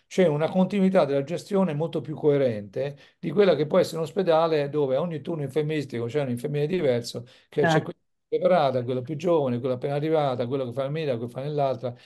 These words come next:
Speaker 1: e quindi c'è una più difficoltà di standardizzazione e quindi bisogna aumentare la soglia della sicurezza, capisci?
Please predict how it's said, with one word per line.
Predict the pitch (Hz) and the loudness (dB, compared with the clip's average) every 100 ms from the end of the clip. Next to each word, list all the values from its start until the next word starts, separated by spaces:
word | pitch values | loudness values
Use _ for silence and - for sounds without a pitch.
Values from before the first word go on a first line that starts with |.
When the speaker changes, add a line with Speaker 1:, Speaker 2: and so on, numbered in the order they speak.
| _ | _
Speaker 1:
e | - 147 | -8 0
quindi | 196 147 | 0 2
c'è | 151 | 0
una | 147 | 0
più | 139 196 | -2 0
difficoltà | 165 160 147 151 | 0 0 0 2
di | 147 | 0
standardizzazione | 143 139 147 175 175 165 175 139 | 0 -2 -2 -2 -4 -4 -4 -4
e | |
quindi | 123 151 131 | -6 -6 -6
bisogna | 127 143 139 131 123 - _ | -2 -2 -2 -6 -10 -18 _
aumentare | 147 151 160 170 165 - 180 180 175 | 0 0 2 0 0 4 6 6 6
la | 156 131 | 4 2
soglia | 165 151 156 151 139 | 2 0 0 0 0
della | 135 123 | -2 -6
sicurezza, | 131 127 139 127 - 101 _ | -6 0 0 -2 -12 -16 _
capisci? | - 127 120 123 120 | -10 -8 -8 -10 -14